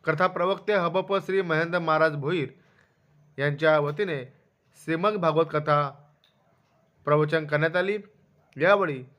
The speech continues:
संपूर्ण एलकुंदे गाव व परिसरातून अनेक वारकरी भक्तांनी मोठ्या संख्येने या श्रीमद भागवत कथेमध्ये आपला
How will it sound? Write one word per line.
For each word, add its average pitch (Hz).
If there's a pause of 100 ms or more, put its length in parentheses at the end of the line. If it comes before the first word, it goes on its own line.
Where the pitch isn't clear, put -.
(160)
संपूर्ण 175
एलकुंदे 165
गाव 160
व 180
परिसरातून 156
अनेक 151 (600)
वारकरी 151
भक्तांनी 175
मोठ्या 147
संख्येने 170
या 151
श्रीमद 151
भागवत 156
कथेमध्ये 147
आपला 135